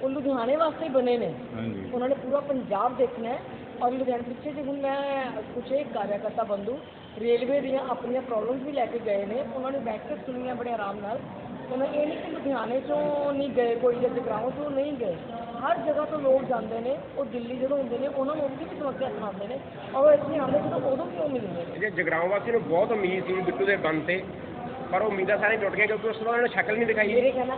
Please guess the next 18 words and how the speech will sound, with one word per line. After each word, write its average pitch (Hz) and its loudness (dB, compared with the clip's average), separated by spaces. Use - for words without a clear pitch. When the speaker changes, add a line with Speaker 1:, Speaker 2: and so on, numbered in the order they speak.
Speaker 1:
ਅੱਜ 208 -2
ਮੇਰਾ 247 0
ਜਿਹੜਾ 240 0
ਮੇਨ 220 0
ਅਫਸਰ 233 -4
ਹੈ 208 2
ਨਾ, 220 -6
ਉਹ 262 2
ਆਪਣਾ 247 0
ਪੂਰਾ 254 0
ਇਹੀ, 247 0
ਇਹਦੇ 254 2
'ਤੇ 254 0
ਫੋਕਸ 226 -4
ਹੈ 208 0
ਕਿ 247 -6
ਕਾਰਿਆ 226 0
ਕਰਨੀ, 214 -4